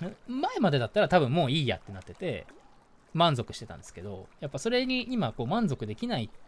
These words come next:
感じで、え、撮ることができて、かつ多分これ今の段階で、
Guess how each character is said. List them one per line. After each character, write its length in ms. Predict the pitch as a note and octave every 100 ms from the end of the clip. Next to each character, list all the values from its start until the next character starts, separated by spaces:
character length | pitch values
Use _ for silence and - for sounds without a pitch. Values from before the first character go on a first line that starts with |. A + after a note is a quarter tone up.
| - - - - -
感 240 | - G2+
じ 160 | G#2+ G2+
で、 320 | A3 F#3 D#2 - - -
え、 80 | -
撮 120 | C#3+
る 80 | E3
こ 100 | C3
と 100 | G#2
が 220 | F#2 E2 - - - - - -
で 140 | A#2
き 80 | G2+
て、 260 | - F2+ E2+ -
か 120 | -
つ 120 | B3+ A3
多 120 | C4
分 140 | G#3
こ 120 | D#3
れ 100 | F#3+
今 180 | C4 D#4
の 80 | E3
段 220 | A#2+ A2+
階 160 | A#2 A2
で、 340 | A#2+ A2 G2